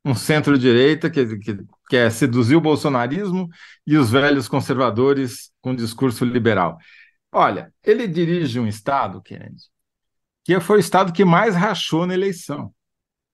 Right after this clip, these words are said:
No primeiro turno, o Lula ganhou com oitenta, quarenta e oito vírgula três por cento dos votos,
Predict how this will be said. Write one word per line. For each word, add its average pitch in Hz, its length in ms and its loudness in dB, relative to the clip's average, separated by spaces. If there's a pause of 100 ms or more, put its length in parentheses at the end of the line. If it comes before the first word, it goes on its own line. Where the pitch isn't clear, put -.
(320)
No 190 140 2
primeiro 185 400 4
turno, 117 460 2 (1040)
o 135 80 -10
Lula 143 300 4
ganhou 143 480 0
com 139 120 -6
oitenta, 160 380 -4
quarenta 160 360 -4
e - 20 -2
oito 151 260 -6
vírgula 135 340 -4
três 139 300 -2
por - 80 -20
cento 123 300 -6
dos 104 220 -4
votos, 127 500 0